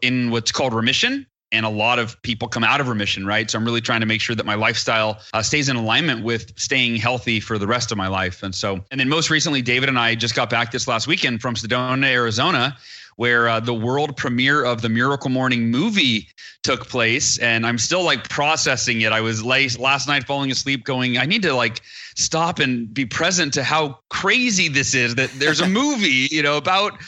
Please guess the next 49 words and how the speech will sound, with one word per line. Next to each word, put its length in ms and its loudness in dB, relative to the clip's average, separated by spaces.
the 80 -2
Miracle 340 2
Morning 340 2
in 100 2
my 120 2
life." 380 0
And, 160 0
you 120 0
know, 120 2
and 100 0
David 300 2
was 160 0
an 60 2
executive 400 -2
producer 340 -2
on 140 0
the 40 -2
film. 360 0
And 200 -2
yeah, 200 0
we 120 0
just 180 -2
got 160 -2
to 80 -4
be 80 -2
the 100 -4
featured 520 -2
film 500 0
at 260 2
the 180 2
Illuminate 560 0
Film 260 -2
Festival 600 -2
and, 260 0
uh, 380 0
to 100 -2
a 60 -2
big 260 -4
you 20 0
know, 60 0
packed 380 0
house 260 0
of 100 -6
four 240 -4
hundred 240 0
people, 300 -2
I 100 0
think. 300 -4
And 160 -2